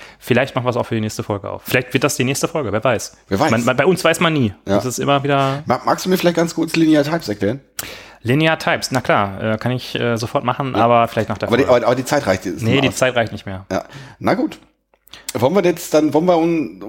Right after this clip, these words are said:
Speaker 2: wollen wir langsam rausgehen aus der Folge?
Speaker 1: Wir
Speaker 2: Dann
Speaker 1: gehen
Speaker 2: wollen wir
Speaker 1: langsam raus, aber one last thing.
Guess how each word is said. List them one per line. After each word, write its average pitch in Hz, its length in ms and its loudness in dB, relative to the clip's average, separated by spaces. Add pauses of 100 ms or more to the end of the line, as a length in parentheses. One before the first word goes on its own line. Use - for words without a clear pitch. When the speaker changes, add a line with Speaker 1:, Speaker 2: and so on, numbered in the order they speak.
Speaker 2:
wollen 143 200 2
wir 139 40 2
langsam 143 280 2
rausgehen 135 480 0
aus 98 120 -2
der 101 100 -4
Folge? 107 180 2
Speaker 1:
Wir 107 40 2
Speaker 2:
Dann 104 100 2
Speaker 1:
gehen 127 120 4
Speaker 2:
wollen 175 60 2
wir 170 60 2
Speaker 1:
langsam 170 240 0
raus, 120 440 2 (100)
aber 139 500 4 (680)
one 110 360 2
last 113 440 2
thing. 92 380 -2